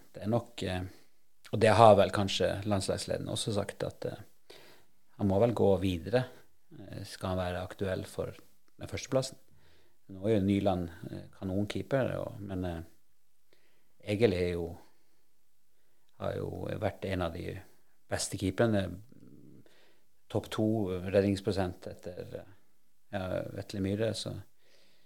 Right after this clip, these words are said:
så jeg tenker jo at, eh, ja, nå var jo Bodø glimt interessert i han, eh, og de har jo vært interessert i han før. Jeg tenker jo at, eh, med den rekkevidden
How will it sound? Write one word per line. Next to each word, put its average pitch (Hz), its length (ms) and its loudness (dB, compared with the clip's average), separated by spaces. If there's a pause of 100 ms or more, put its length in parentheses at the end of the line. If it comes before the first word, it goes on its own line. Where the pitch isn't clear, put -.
(320)
så 110 140 2
jeg 101 80 2
tenker 110 260 4
jo 101 160 8
at, 87 240 0
eh, 95 220 0 (1500)
ja, 104 180 8
nå 104 140 8
var 107 120 12
jo 98 80 10
Bodø 101 220 4
glimt 95 340 2
interessert 110 400 6
i 117 60 6
han, 120 160 0 (340)
eh, 101 300 -4 (340)
og 101 60 -16
de 101 100 0
har 98 60 4
jo 95 40 4
vært 92 140 0
interessert 95 320 -2
i 98 80 0
han 98 80 -6
før. 123 280 4 (840)
Jeg 104 100 -4
tenker 107 320 2
jo 69 80 -2
at, - 240 -10
eh, 50 640 -4
med 95 520 0 (1120)
den 95 240 6
rekkevidden 95 680 -2